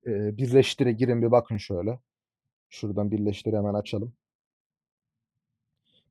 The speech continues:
Birleştire açın, hepsini gösteri açın, zaman sınırlıyı açın. Buradan Agathos etkinliğinde, eee, neler alabileceğinize bakın şöyle.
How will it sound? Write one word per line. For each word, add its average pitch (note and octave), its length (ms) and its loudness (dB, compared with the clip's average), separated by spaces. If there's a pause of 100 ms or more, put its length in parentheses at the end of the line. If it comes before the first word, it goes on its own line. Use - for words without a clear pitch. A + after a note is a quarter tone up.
Birleştire A2+ 420 -2
açın, A2+ 380 -2
hepsini A2+ 340 -4
gösteri G#2 380 0
açın, G2+ 220 -2
zaman G#2 300 0
sınırlıyı G#2 460 -2
açın. A2 260 -4
Buradan A2 200 0
Agathos G#2+ 340 -2
etkinliğinde, G2+ 680 -2 (560)
eee, F#2+ 320 -4
neler G#2+ 240 2
alabileceğinize F#2+ 760 -2
bakın G2+ 240 -2
şöyle. F#2 380 -8